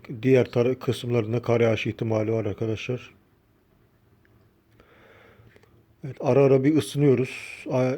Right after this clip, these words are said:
yani dalgalı gidiyoruz. Biraz toparlanıyor. Ardından soğuk hava. Biraz toparlanıyor. Ardından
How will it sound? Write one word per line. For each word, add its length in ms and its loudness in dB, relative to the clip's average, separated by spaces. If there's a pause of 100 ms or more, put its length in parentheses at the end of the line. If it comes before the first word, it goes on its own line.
(100)
yani 280 -4
dalgalı 340 6
gidiyoruz. 300 0
Biraz 500 -2
toparlanıyor. 580 0
Ardından 320 -2
soğuk 360 0
hava. 360 -2
Biraz 220 -2
toparlanıyor. 520 -2
Ardından 280 -6